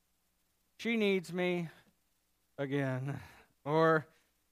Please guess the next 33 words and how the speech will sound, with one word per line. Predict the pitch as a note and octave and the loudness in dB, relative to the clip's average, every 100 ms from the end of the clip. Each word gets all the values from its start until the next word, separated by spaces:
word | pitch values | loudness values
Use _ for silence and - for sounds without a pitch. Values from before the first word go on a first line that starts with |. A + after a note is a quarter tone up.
| - | 2
"Well, | E3 F#3+ A3 A#3 A#3 A3 | 10 12 12 12 12 8
he | F#3 B3+ C4+ | 6 6 8
needs | A#3+ A#3 G3+ | 8 6 4
me | G#3 G#3 G#3 | 4 4 4
again, | F#3+ G3 F#3 D#3+ E3 E3 | 2 6 6 6 4 0
so | - E3+ E3 E3 | 2 6 8 10
I | E3+ | 8
guess | E3+ F#3+ F#3+ - - | 8 6 6 0 -8
I'll | D#3+ E3 E3 D#3+ - _ _ _ _ _ _ _ _ C#3+ | 0 2 2 -2 -8 _ _ _ _ _ _ _ _ 0
lay | E3 | 2
back | E3 E3 D#3 | 8 8 8
and | C#3 C3+ | 4 0
think | D#3+ D#3 | 0 2
of | D3 | 2
the | D3+ | 2
empire," | D3 B2+ B2 A#2 A#2+ B2+ | 2 2 2 2 0 0
or | |
whatever. | C3+ C#3 B2 A#2+ | 2 0 0 -2
You | D3 | 2
know, | D#3 D#3 | 4 4
i-, | F#3+ G3+ G3+ | 2 0 4
that's | B3+ D4 - | 4 4 -2
not, | B3+ C4 C4 B3 A#3+ - G3 F#3+ F3+ D3+ - _ _ | 0 6 8 10 8 6 -4 -2 -4 -8 -12 _ _
<sighs> | _ _ _ _ - - _ | _ _ _ _ -20 -20 _
that's | G#3+ C4 C4+ C4+ | 6 8 8 6
really | C#4 C4+ B3+ A3+ | 10 12 12 12
not | A#3 A#3 A3 G3+ | 12 12 12 10
the | G#3+ | 6
goal. | G3+ A#3 A3+ G3+ E3 G#2+ - - - _ _ _ _ _ _ _ _ _ _ _ _ _ _ _ _ _ _ _ | 12 12 12 12 12 6 -4 -16 -20 _ _ _ _ _ _ _ _ _ _ _ _ _ _ _ _ _ _ _
That's | A3 B3 A#3 | 2 2 2
not | A#3+ A#3 A3+ A3+ | 4 8 8 8
the | A3+ | 2
goal. | G#3 A#3 A3+ F#3+ C#3 G2 | 4 8 10 10 6 2